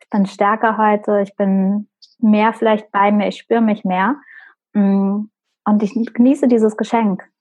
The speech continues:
Es gibt ein ganz, ganz tolles, äh, Zitat von Pema Chö-, Chö-, Chödrön, heißt sie, glaube ich, ich kann's so schlecht aussprechen, <laughs>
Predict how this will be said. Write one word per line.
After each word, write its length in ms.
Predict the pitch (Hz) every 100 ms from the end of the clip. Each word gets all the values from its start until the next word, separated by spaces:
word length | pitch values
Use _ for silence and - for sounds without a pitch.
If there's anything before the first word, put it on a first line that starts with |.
| _ _
Es 80 | _
gibt 140 | 247 233
ein 60 |
ganz, 220 | 220 254
ganz 240 | 254 233 -
tolles, 600 | - 240 233 214 220 -
äh, 260 | 202 208 202
Zitat 540 | 226 214 - 220 214
von 100 | 214
Pema 260 | - 208 208
Chö-, 440 | 202 233 226 214 -
Chö-, 260 | - - -
Chödrön, 600 | - - 262 190 185 165
heißt 260 | 165 - -
sie, 80 | 196
glaube 260 | 196 196
ich, 140 | 262 -
ich 80 | -
kann's 220 | 180 165
so 60 | 185
schlecht 280 | - 190
aussprechen, 580 | 185 190 - 196 - 240 - - -
<laughs> 20 | -